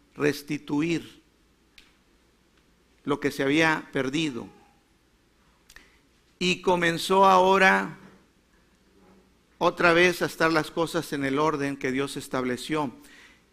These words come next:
que hubiera provisión para cada necesidad, para cada necesidad en tu vida, en Cristo Jesús. Amén. Vamos caminando. Entonces,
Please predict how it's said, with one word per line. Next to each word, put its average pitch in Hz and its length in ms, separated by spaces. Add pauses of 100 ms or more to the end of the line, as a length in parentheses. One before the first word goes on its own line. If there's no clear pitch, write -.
(760)
que 151 100
hubiera 175 460
provisión 165 600
para 147 280
cada 156 260
necesidad, 143 800 (1160)
para 143 340
cada 180 340
necesidad 165 640
en 165 120
tu 165 160
vida, 139 340 (1120)
en 143 200
Cristo 143 420
Jesús. - 680 (600)
Amén. 160 360 (500)
Vamos 135 280
caminando. 139 460 (680)
Entonces, 226 560